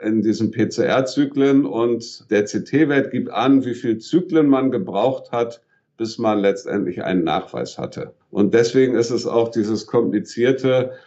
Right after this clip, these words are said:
so, dass, ähm, je weniger Zyklen man gebraucht hat, desto mehr Virus war im Ausgangsmaterial. Deswegen, äh, desto mehr Viruslast ist da. Ein kleiner C-T-Wert bedeutet also hohe Viruslast.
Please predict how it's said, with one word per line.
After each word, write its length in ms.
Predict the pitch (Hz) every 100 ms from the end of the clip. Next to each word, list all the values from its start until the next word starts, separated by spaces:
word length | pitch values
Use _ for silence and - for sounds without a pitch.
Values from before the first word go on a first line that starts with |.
| _ _
so, 320 | 104 120 135
dass, 420 | 117 117 117 - 98
ähm, 420 | 113 113 113 110
je 220 | - 107 101
weniger 440 | 131 202 160 127
Zyklen 460 | - 117 - 98 98
man 240 | 98 98
gebraucht 560 | 95 - 98 107 - -
hat, 260 | 117 -
desto 380 | 107 104 - 104
mehr 560 | 101 107 117 131 135 113
Virus 400 | 127 123 117 104
war 180 | 104
im 80 | 113
Ausgangsmaterial. 1160 | - 120 - 98 90 85 82 - 69 64 65 -
Deswegen, 840 | 95 92 98 101 101 101 101 104 - -
äh, 240 | 98 101 92
desto 380 | 104 104 107 104
mehr 580 | 101 113 131 143 139 - _ _ -
Viruslast 720 | 123 156 139 92 90 - -
ist 220 | 90 -
da. 200 | 95 110
Ein 180 | 92 101
kleiner 400 | - 104 127 123
C-T-Wert 640 | - 107 120 113 120 117
bedeutet 520 | 107 95 101 127 127
also 480 | - 85 101 117 110
hohe 320 | 101 110 120 107
Viruslast. 800 | 113 101 - - 62 - -